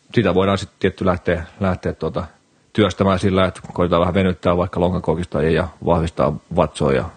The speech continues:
vahvistaa pakaroita ja saada niitä aktiivisemmaksi, jolloin sitten se asento pikkuhiljaa ehkä alkaa muuttuu.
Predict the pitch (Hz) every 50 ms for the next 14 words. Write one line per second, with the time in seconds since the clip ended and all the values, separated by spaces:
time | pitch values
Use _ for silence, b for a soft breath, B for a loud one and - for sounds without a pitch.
0 | - - 80 82 - - - - - - - - - - - 71 - - - -
1 | - - - - 80 78 - - - - - - - - - - - - - -
2 | - - b b b b b b b b b - 82 80 - - 87 82 - -
3 | - - 92 - - - - - _ b b b b b b b b b b b
4 | b b b - _ - - 90 95 85 82 82 85 - - _ _ - 87 -
5 | - 92 87 82 76 69 73 80 82 - 80 78 - - 71 71 76 - - -
6 | _ - - -